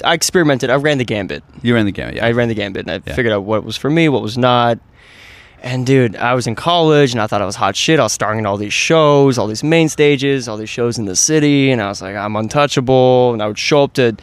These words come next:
Speaker 1: the classes I flunked out. When I did show up, I was usually high on something.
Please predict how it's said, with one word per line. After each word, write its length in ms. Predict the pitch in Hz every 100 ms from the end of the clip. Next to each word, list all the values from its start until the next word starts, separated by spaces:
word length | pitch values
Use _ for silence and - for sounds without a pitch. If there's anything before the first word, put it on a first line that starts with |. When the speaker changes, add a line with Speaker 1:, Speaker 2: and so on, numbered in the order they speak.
| - - - -
Speaker 1:
the 80 | 120
classes 300 | 143 143 139
I 60 |
flunked 300 | - 139 123
out. 240 | 147 151 - _ - - - _ -
When 220 | 143 135
I 80 | 131
did 180 | 160 147
show 160 | 151
up, 220 | 143 131 - - _ - -
I 60 |
was 220 | 143 123 123
usually 560 | 135 127 123 123 113 - - - _ - - _ _ -
high 320 | - 117 110
on 120 | 104 110
something. 400 | 107 104 113